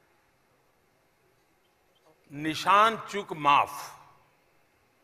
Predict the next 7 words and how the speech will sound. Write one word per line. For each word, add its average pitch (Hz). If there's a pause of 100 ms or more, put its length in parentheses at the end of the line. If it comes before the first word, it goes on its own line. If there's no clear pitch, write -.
(580)
नहीं 147
माफ 170
नीचू 156
निशान।" 123 (1300)
यानी 196
अगर 208
निशान 180